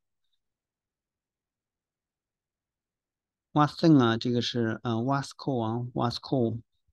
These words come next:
这个是好像改名了，对吧？专家比例也挺高的。好，更多的我们就不说了啊。关于八月份的行情呢，刚才我们有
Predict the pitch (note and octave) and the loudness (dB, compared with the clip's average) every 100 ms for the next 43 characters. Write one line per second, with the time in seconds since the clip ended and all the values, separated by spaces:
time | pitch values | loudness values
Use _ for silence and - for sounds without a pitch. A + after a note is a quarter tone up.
0 | _ _ _ _ _ _ _ _ _ _ | _ _ _ _ _ _ _ _ _ _
1 | - C3 A#2+ A2 - A#2+ A2 G#2 A2 B2+ | -2 0 0 -2 -2 0 0 -2 -2 0
2 | C3+ A2 G#2 G2+ G#2+ B2+ C3+ A2 G2+ A2 | 2 2 0 0 0 2 2 0 -4 -10
3 | _ _ _ _ _ _ _ _ _ _ | _ _ _ _ _ _ _ _ _ _
4 | D3 D#3 D#3 A2 A#2+ A#2+ - G#2 G#2 A2 | 4 6 4 2 0 -2 -6 -6 -6 -6
5 | A2 - _ _ _ _ _ _ _ _ | -10 -14 _ _ _ _ _ _ _ _
6 | _ _ _ _ _ _ _ _ _ _ | _ _ _ _ _ _ _ _ _ _
7 | _ _ _ _ _ _ _ _ _ _ | _ _ _ _ _ _ _ _ _ _
8 | _ _ _ _ _ _ _ _ _ _ | _ _ _ _ _ _ _ _ _ _
9 | _ _ _ _ _ _ - B2+ - F3 | _ _ _ _ _ _ -10 -8 0 0
10 | E3 F3+ D#3+ A2 A2+ A#2 B2+ B2 - - | 2 2 2 0 -2 -4 -6 -6 -10 -4
11 | E3+ B2+ A#2+ A#2 C3+ B2+ B2+ D#3 D#3 D3+ | 0 0 0 2 4 4 6 6 6 6
12 | B2 - G#2+ B2+ A#2 G#2+ G#2+ - B2+ A2+ | 4 2 -2 0 0 -2 -4 -2 -2 2
13 | C3 G#2+ A2 A#2 G#2+ G#2 | 0 0 0 0 -2 -6